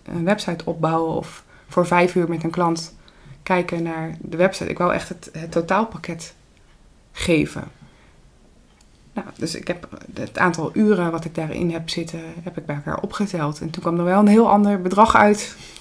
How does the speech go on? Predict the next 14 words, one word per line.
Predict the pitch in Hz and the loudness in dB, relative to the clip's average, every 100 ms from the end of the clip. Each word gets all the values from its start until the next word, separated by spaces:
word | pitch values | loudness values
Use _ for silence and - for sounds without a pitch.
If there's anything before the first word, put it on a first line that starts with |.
| - - - - | -14 -16 -18 2
dan | 214 233 | 6 8
ik, | 202 185 - - - - - - | 6 2 -10 -10 -16 -18 -16 -6
eh, | 190 - 196 196 196 190 | -4 0 0 0 -4 -6
in | - 214 | 0 4
e-, | 202 - - - | 4 0 -6 -2
eerste | 202 196 | 0 0
instantie | 202 214 214 - 165 160 165 | 4 4 4 0 -4 -4 -8
hanteerde. | 156 170 165 160 143 151 151 - - - - _ - - - - _ _ _ - _ _ - | -4 -4 0 -2 -2 -6 -12 -20 -20 -20 -20 _ -20 -20 -20 -20 _ _ _ -20 _ _ -8
En | 170 165 | -6 -4
het | 160 165 | -6 -4
was | 170 - - - - - _ _ _ _ - _ _ - _ | -6 -6 -12 -20 -20 -20 _ _ _ _ -20 _ _ -20 _
echt | - 208 - | 2 2 2
veel | 190 170 | 0 2
hoger. | 156 151 214 | 0 -2 -4